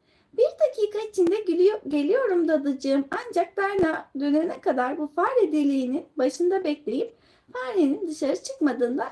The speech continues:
emin olmam gerekiyor." "Fakat Dinah insanlara böyle emirler yağdırmaya başlarsa," diye devam etti Alice, "onun evde kalmasına izin vereceklerini sanmıyorum."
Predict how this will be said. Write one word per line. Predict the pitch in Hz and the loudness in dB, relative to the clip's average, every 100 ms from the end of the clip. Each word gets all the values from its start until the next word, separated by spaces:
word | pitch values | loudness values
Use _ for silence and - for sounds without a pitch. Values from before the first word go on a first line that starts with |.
| - | -8
emin | 381 523 494 370 | -10 -8 0 2
olmam | 311 294 269 | 2 2 2
gerekiyor." | 269 247 254 269 240 254 - _ _ _ _ _ _ - | 2 0 -2 -4 -2 -2 -6 _ _ _ _ _ _ -8
"Fakat | - 302 302 302 | -2 2 2 0
Dinah | 214 233 294 415 | 0 0 0 4
insanlara | 320 277 262 254 240 240 254 240 | 2 2 -2 -2 0 0 0 0
böyle | 226 285 | 0 2
emirler | 269 247 247 269 269 | 2 0 -2 -2 0
yağdırmaya | 277 254 254 269 277 277 269 | 0 0 -2 0 2 2 -2
başlarsa," | 220 233 - 466 571 - 381 349 381 _ _ - | -4 -8 -8 -8 -8 -2 2 2 0 _ _ 2
diye | 254 262 | 4 6
devam | 294 311 277 | 4 4 2
etti | 254 - 214 | 0 -4 -4
Alice, | 214 214 - _ _ _ _ - | -4 -8 -12 _ _ _ _ -8
"onun | - 302 403 - | 2 2 2 -2
evde | 247 240 403 | -4 -2 -2
kalmasına | 415 320 330 330 339 | 0 2 2 2 2
izin | 302 370 415 | 2 0 2
vereceklerini | 339 277 277 277 311 370 | 2 2 -2 -2 -2 -2
sanmıyorum." | 679 554 554 480 381 302 294 | -6 -8 -8 0 2 4 2